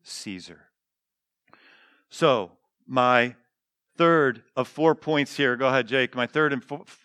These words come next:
third of four points is, is that we should pray, "Lord, help me to unite diverse persons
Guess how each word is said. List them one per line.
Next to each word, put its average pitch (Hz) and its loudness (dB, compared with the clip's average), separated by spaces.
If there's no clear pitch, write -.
third 165 -2
of 147 -4
four 151 -2
points 143 -6
is, 143 -6
is 127 -14
that 135 -6
we 165 -6
should 185 -8
pray, 151 0
"Lord, 151 0
help 196 0
me 110 -6
to 160 -10
unite 143 0
diverse 139 -2
persons 90 -8